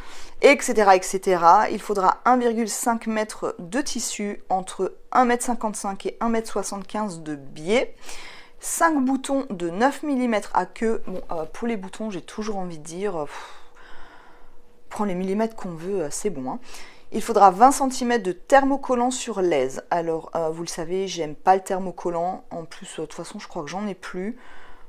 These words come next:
Hum. Évidemment, vous avez les explications écrites. Avec les explications écrites, euh, vous avez également des schémas et il y a un petit carré qui nous indique quel est l'envers du tissu. Donc ça, je trouve que c'est toujours chouette. Ça nous permet vraiment de mieux visualiser.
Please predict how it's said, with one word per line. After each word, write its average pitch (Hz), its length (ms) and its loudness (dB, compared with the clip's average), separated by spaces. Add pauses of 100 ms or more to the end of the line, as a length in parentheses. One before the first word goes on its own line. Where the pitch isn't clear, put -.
(300)
Hum. 214 880 -6
Évidemment, 247 380 6
vous 202 120 0
avez 165 160 4
les 208 200 2
explications 233 640 0
écrites. 214 440 -2
Avec 196 260 4
les 180 140 2
explications 214 560 -2
écrites, 202 460 -6
euh, 151 260 4
vous 180 140 -2
avez 160 160 2
également 156 320 -2
des 170 240 2
schémas 190 480 4
et 170 80 0
il 170 80 -2
y 185 80 0
a 196 60 4
un 170 80 2
petit - 320 -4
carré 214 260 2
qui 220 140 -4
nous 185 180 -4
indique 190 340 -4
quel 208 200 0
est 214 60 2
l'envers 208 360 2
du 185 100 -6
tissu. - 300 -10
Donc - 200 -6
ça, 208 100 -6
je 208 80 -10
trouve - 160 -6
que 160 80 -10
c'est - 160 -6
toujours 240 340 0
chouette. 208 300 4
Ça 185 100 -4
nous 165 80 -6
permet 180 360 0
vraiment 180 280 0
de 196 140 -2
mieux 185 380 0
visualiser. 202 680 2